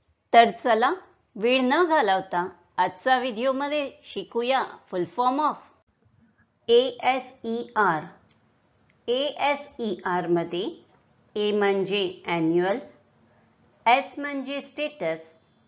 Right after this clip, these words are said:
ई म्हणजे एज्युकेशन, आणि आर म्हणजे रिपोर्ट होत आहे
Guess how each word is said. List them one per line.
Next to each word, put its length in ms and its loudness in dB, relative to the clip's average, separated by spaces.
ई 180 -2
म्हणजे 460 0
एज्युकेशन, 920 -6
आणि 260 -4
आर 260 2
म्हणजे 420 -8
रिपोर्ट 540 -6
होत 260 -6
आहे 380 -6